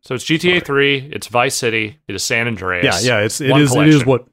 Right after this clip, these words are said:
Speaker 2: yes, it is what we talked about last week. It is those three games. I'm trying to, I was trying to find, I missed if they said when the date is.
Speaker 1: I thought it was, like, next month or something.
Speaker 2: Um, coming to iOS and Android next y-, first half of next year.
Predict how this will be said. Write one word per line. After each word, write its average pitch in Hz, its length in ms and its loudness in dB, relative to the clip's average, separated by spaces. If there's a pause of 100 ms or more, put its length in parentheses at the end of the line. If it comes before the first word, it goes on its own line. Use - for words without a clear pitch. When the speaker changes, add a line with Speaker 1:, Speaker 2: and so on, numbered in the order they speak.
Speaker 2:
yes, 98 200 -4
it 117 100 -2
is 113 120 0
what 107 120 0
we 98 100 -6
talked 98 220 -4
about 98 180 -6
last 95 220 -10
week. 90 180 -10
It 95 60 -10
is 92 140 -10
those 101 200 -8
three 104 220 -10
games. 101 400 -8
I'm 113 80 -8
trying 117 220 -6
to, 104 140 -6 (920)
I - 40 -12
was - 120 -14
trying 139 240 -6
to 101 60 -6
find, 107 340 -8
I 101 100 -4
missed 110 380 -4
if - 80 -16
they 95 120 -8
said 104 280 -8 (160)
when 110 220 -4
the 110 80 -6
date 127 460 -8
is. 85 380 -10
Speaker 1:
I 107 100 -4
thought 202 260 -2
it 226 40 0
was, 117 180 -2
like, 95 200 -2
next 120 340 -6
month 98 380 -8
or 76 100 -10
something. 80 560 -12 (460)
Speaker 2:
Um, 95 1000 -8 (1500)
coming 156 240 -2
to 139 40 2
iOS 143 280 4
and 113 80 0
Android 131 580 4
next - 360 -4
y-, 117 120 -12
first - 220 -8
half 104 140 -2
of 101 60 -6
next 98 300 -10
year. 85 640 -6